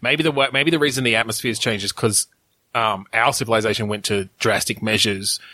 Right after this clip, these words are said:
to, like, you know, s-, seed the clouds and spread particles throughout the atmosphere to sort of block the, I don't know, or to, like, eat up the carbon dioxide or so, I don't know, whatever.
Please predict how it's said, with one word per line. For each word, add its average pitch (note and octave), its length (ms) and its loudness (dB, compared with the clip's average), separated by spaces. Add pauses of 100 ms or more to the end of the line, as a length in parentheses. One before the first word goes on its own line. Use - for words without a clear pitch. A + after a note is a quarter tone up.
(140)
to, B2 160 4
like, G2+ 420 2 (640)
you - 200 -6
know, G2 300 -2 (500)
s-, - 280 0 (300)
seed C3+ 400 0
the C3+ 80 -2
clouds B2+ 500 2
and A2 120 -4
spread B2 580 2 (580)
particles B2 540 -2
throughout A2 320 2
the G#2+ 100 0
atmosphere A2 400 0
to G2+ 140 -2
sort - 180 0
of G2 120 -2
block G#2 340 0
the, G#2 520 2 (480)
I A2+ 40 -8
don't G#2+ 120 -2 (160)
know, G#2 80 -8 (480)
or B2 80 -4
to, A2 120 -2
like, G2+ 180 -2
eat G#2+ 100 -6
up A2+ 120 -2
the A#2+ 100 -4 (140)
carbon A2+ 280 0
dioxide A2 320 0
or F2+ 40 -6
so, - 120 -4
I G2 80 -4
don't F#2 120 -12
know, - 80 -18
whatever. - 240 -2